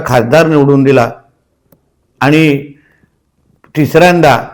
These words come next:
परत एकदा मला कणकवली, देवगड, वैभववाडीच्या जनतेने त्यांचा लोकप्रतिनिधी म्हणून निवडून दिला आणि म्हणूनच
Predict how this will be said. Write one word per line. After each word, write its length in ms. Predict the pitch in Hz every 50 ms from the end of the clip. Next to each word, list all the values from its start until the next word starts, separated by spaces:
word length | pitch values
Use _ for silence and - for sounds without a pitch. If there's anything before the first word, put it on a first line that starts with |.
| - _ _ _ _ _ _ _ _ -
परत 280 | 143 143 156 156 156
एकदा 320 | 156 151 131 131 147 151 151
मला 380 | 147 143 139 139 139 135 131 123 131 - - _ _ _ _ _ _ _ _ _ _ -
कणकवली, 460 | 139 135 135 123 135 156 160 165 160
देवगड, 400 | 147 143 143 143 131 - 151 143
वैभववाडीच्या 760 | 139 131 135 135 131 139 139 139 135 139 135 135 - 143 139
जनतेने 680 | 127 120 127 117 117 117 131 143 143 135 127 117 117 117 _ _ _ _ _ _ _ _ _ _ -
त्यांचा 220 | 135 135 131 160 160
लोकप्रतिनिधी 600 | 143 135 135 131 131 - 147 143 143 147 147 147
म्हणून 240 | 139 139 135 139 135
निवडून 340 | 127 120 117 113 117 117 110
दिला 180 | 107 101 80 - _ _ _ _ _ _ _ _ _ _ _ _ _ _ _ _ _ _ _ _ _ _ _ _ _ -
आणि 160 | - 147 175
म्हणूनच 440 | 185 180 160 165 180 196 208 196 165